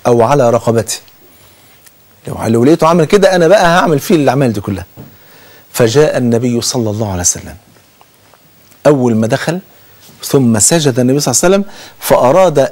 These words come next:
أبو جهل أن يطأ على عنق النبي صلى الله عليه وسلم، وإذا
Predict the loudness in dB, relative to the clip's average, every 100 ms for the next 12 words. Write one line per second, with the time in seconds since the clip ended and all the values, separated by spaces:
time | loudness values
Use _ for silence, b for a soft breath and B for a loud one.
0 | 0 0 0 0 0 0 -2 -8 -2 0
1 | 2 2 2 2 0 2 2 2 2 2
2 | 2 0 2 2 2 0 2 2 0 B
3 | B B B 0 2 2 4 2